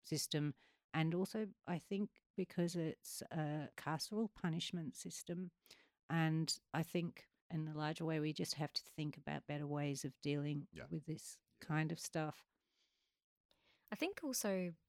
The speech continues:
Speaker 3: just from a feminist point of view, I think it would be good, and it's probably <laughs> the idealist in me talking, that if, if women could somehow support each other a little more. I, at the moment, there seems to be this,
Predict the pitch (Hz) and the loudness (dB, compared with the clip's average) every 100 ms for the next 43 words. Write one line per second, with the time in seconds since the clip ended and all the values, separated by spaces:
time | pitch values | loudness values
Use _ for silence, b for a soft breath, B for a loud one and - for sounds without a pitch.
0 | _ _ _ _ _ - 214 - 202 170 | _ _ _ _ _ -4 -2 2 2 2
1 | - 180 202 180 - - 175 165 160 160 | 0 2 4 2 -2 0 0 2 0 -2
2 | 156 156 - 175 170 202 214 196 196 - | -2 -6 0 0 2 0 0 -2 -2 -6
3 | _ _ _ _ _ _ - 190 170 165 | _ _ _ _ _ _ 2 2 2 -4
4 | - - - 185 160 139 165 - 160 - | -8 -14 -6 0 2 0 -2 -6 -6 -4
5 | - 170 143 147 151 214 180 - 180 180 | -2 -2 0 0 6 6 6 4 2 4
6 | 180 180 - 170 165 165 175 160 165 B | 2 0 2 0 0 4 4 6 2 B
7 | B B B _ 208 226 226 - 226 - | B B B _ 8 8 8 6 4 8
8 | 240 269 247 233 175 196 196 180 160 160 | 8 10 8 6 4 4 4 2 0 -4
9 | - _ _ _ 202 202 190 180 190 196 | -10 _ _ _ -2 0 2 2 2 0
10 | 180 170 170 156 147 147 269 B B B | 0 0 0 -2 -2 -4 -6 B B B
11 | - - 247 339 247 233 226 208 202 208 | 4 8 8 10 8 8 8 6 4 2
12 | 196 202 220 196 190 180 175 - | 2 2 2 2 2 2 -2 -2